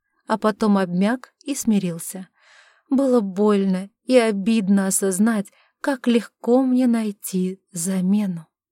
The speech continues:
Никто, и я имею в виду Алессандро Виллерона,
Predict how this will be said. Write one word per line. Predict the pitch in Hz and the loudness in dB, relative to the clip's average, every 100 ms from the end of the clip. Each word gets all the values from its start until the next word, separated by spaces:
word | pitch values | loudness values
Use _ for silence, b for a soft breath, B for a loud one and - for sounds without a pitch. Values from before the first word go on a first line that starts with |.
| b b b b b - | b b b b b 4
Никто, | 240 247 - - 240 165 - _ _ _ | 6 6 0 -2 -2 -2 -10 _ _ _
и | 220 | -2
я | 196 190 190 | 0 0 0
имею | 190 196 185 | 0 -2 -2
в | |
виду | 185 180 | -4 -2
Алессандро | 185 185 - 196 190 190 | -2 -2 -2 -4 -2 -2
Виллерона, | 175 202 220 233 220 175 | -2 0 0 0 0 -2